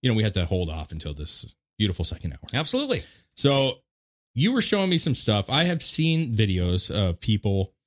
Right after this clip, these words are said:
Speaker 1: sharing things about this.
Speaker 2: Mm-hmm.
Speaker 1: And, um, there's, you know, we're gonna dive into what it, it all means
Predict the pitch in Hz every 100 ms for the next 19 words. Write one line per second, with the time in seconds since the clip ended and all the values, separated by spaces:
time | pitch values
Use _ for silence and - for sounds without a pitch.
0 | _ _ _ _ - - - - - 156
1 | 151 120 104 85 82 92 - _ _ _
2 | - 87 85 76 80 87 - - 101 101
3 | 101 104 101 98 95 110 110 - - 107
4 | 92 113 170 160 123 127 120 117 - 107
5 | 92 98 113 - - 107 - 101 110 113
6 | 104 95 92 107 123 147 151 -